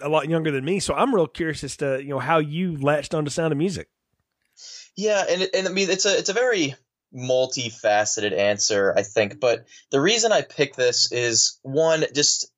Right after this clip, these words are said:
Speaker 2: k-, kinda showing my hand a, a little bit before we get into, like, the final recommendations at the end, is that this film is in my top five favorite films of all time.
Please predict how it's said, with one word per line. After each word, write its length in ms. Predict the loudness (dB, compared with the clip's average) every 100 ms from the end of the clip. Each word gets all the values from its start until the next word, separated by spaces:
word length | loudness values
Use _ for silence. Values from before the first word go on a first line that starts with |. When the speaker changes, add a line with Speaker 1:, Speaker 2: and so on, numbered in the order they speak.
| -10
Speaker 2:
k-, 160 | -8
kinda 300 | -4 0 0
showing 360 | 2 2 2 2
my 120 | 0
hand 300 | 2 2 2
a, 140 | 2 0
a 80 |
little 480 | -2 -2 0 2 2
bit 300 | 0 -2 -2
before 280 | -6 -4 -2
we 100 | 0
get 160 | 0 0
into, 160 | 0
like, 160 | -2 -2
the 100 | -6 0
final 240 | 2 4
recommendations 640 | 2 0 0 0 0 -2
at 80 | -4
the 140 | 0 2
end, 260 | 2 -2 -14 -20 -20 -4
is 80 | 0
that 100 | 2
this 240 | 2 0
film 240 | 2 2 2
is 160 | 2
in 100 | 2
my 160 | 2 0
top 460 | 0 0 2 2 -2
five 460 | -2 2 2 0
favorite 360 | -4 -6 -8 -8
films 240 | -6 -6
of 80 | -2
all 160 | 0 0
time. 460 | 0 0 0 -2